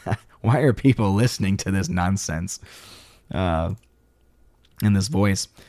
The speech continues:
Uh, J M Cruz, what's going on? Hope you're doing better. Get well soon. Thank you.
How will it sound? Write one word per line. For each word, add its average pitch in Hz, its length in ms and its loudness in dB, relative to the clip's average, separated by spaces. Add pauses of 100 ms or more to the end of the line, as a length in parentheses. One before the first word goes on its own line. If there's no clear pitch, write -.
(460)
Uh, - 160 4
J 127 200 8
M 135 100 6
Cruz, 160 500 8
what's 127 140 -2
going 143 240 6
on? 143 220 4
Hope 139 160 4
you're 302 40 4
doing 139 260 6
better. 139 260 4
Get 131 100 2
well 131 140 2
soon. 120 180 0
Thank 135 260 2
you. - 80 -4